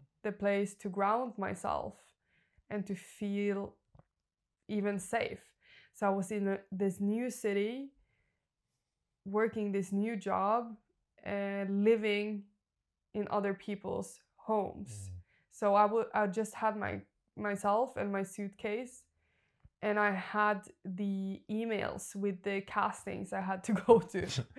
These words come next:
Speaker 1: And if you haven't been on the tube in London,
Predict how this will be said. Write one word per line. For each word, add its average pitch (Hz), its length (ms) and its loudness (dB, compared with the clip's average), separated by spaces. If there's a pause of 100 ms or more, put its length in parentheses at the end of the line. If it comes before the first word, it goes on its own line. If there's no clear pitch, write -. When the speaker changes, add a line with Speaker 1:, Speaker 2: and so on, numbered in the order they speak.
(760)
Speaker 1:
And 202 240 2
if 220 320 0
you 226 120 0
haven't 233 460 2
been 214 180 2
on 208 120 0
the 190 100 -2
tube 220 640 -4
in 202 320 0
London, 233 600 0